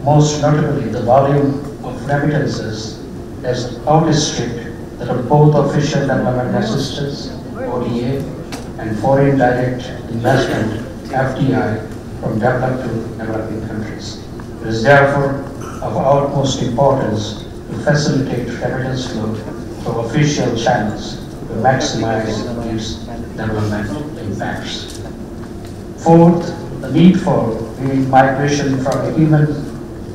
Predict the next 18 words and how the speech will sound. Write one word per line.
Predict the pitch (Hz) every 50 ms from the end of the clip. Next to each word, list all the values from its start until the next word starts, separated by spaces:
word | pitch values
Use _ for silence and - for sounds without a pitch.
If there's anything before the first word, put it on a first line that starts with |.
| - - - - - - -
security | - - 151 151 151 175 180 170 165 151 139
lines | 135 127 120 123 120 123 117 - - - - - - - - - - - - -
is | - - 110 107
getting | - 147 139 139 143 147 139
more | 135 147 147 147 147 147 147 - - - - - - - - -
pronounced | 131 131 131 135 147 151 147 147 - 110 - - - - - - - - - - - - - -
than | 131 127
ever | 123 123 120 117
before. | 110 110 110 110 - 170 - - - - - - - - - - - - - - -
The | - 117 120 - -
acute | - 147 143 147 143 - - - - - -
vulnerabilities | 120 127 131 131 135 135 135 135 131 - - 151 147 147 147 147 - - - - - - -
experienced | - - - - - - 160 170 160 - 160
by | 139 123 117 117 113 - - - -
migrants | 117 120 123 120 120 - 120 117 117 - - - - - - - - - - - - - -
stranded | - - 147 143 147 151 147 - - - - - - - - - - - - - -
at | - - -
border | - 139 139 139 135 117 107 107